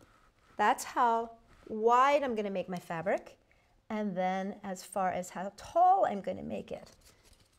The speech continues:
And right here you can measure, and it is about seven, about eight inches,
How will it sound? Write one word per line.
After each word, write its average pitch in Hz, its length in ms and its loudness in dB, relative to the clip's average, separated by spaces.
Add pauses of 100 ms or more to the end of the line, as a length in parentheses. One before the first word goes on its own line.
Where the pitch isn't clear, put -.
(280)
And 226 460 -14
right 247 220 -6
here 240 480 -2
you 240 140 -6
can 190 180 -10
measure, 190 400 -6
and 185 240 -8
it - 260 -10
is 202 920 -6 (1600)
about - 220 -8
seven, 208 720 -4
about 185 280 -2
eight 247 200 0
inches, 311 560 -4